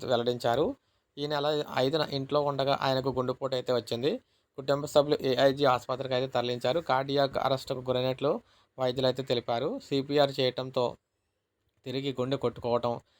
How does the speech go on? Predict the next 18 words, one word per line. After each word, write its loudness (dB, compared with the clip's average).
నాడి -2
బీపీ 0
సాధారణ 0
స్థితికి -4
రావడంతో 2
ఐసీలో 2
వెంటిలేటర్పై 0
చికిత్స -4
కొనసాగించారు. 0
కొన్నాళ్ళుగా -2
ఆయన 0
కిడ్నీ -4
సమస్యలతో -4
బాధపడుతున్నారన్నమాట. 0
మూడు -4
నెలల -2
క్రితం -2
కూడా 0